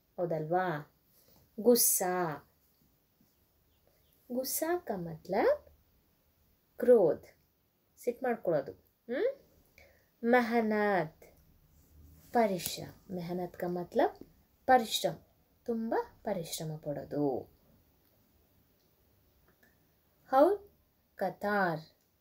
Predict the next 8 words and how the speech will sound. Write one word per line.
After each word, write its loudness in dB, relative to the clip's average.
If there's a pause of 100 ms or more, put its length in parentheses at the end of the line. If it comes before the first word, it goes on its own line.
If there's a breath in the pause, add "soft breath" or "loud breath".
(160)
ಪಂಕ್ತಿ, 0 (360)
ಸಹಯೋಗ, 0 (120)
ಒಬ್ರಿಂದ 0
ಒಬ್ರು, 0
ಒಬ್ರು, 0
ಒಬ್ರಿಗೊಬ್ರು 0
ಹೆಲ್ಪ್ -4
ಮಾಡ್ಕೊಳ್ಳೋದು. -6